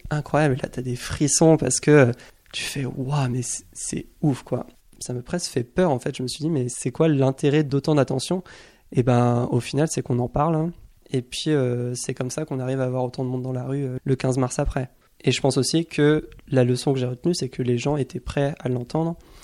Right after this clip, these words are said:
et surtout du côté des médias. Parce que on n'aurait pas eu cette force de frappe si les médias s'étaient pas aussi emparés du sujet. Ce relais des médias sur, euh, cette chose aussi importante que la crise climatique,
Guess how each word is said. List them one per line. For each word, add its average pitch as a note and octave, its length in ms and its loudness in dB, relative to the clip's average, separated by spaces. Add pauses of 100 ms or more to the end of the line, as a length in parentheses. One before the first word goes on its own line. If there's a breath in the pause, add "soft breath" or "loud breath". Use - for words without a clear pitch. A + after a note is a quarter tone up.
(260 loud breath)
et C3 80 0
surtout C3 300 -2
du D3 100 -2
côté C3+ 240 0
des C#3 100 4
médias. B2+ 320 2 (800 soft breath)
Parce B2 220 2
que D3+ 440 6 (100)
on B2+ 120 4
n'aurait B2 280 4
pas C#3+ 280 6
eu D3 260 6
cette - 360 -4
force B2+ 240 -4
de B2+ 80 -2
frappe D#3 200 -2
si - 160 -8
les B2+ 60 0
médias B2 300 2
s'étaient - 200 -6
pas - 140 0
aussi B2+ 240 0
emparés B2+ 300 2
du A#2+ 100 -6
sujet. C#3 380 0 (460 loud breath)
Ce - 180 -2
relais C3 260 4
des B2+ 140 2
médias C3+ 440 4 (320 loud breath)
sur, - 460 0
euh, A#2+ 300 2 (340)
cette B2+ 220 -2
chose C3+ 160 2
aussi B2+ 180 0
importante C3 340 0
que C3 100 -2
la B2+ 60 2
crise - 220 -10
climatique, C#3 400 2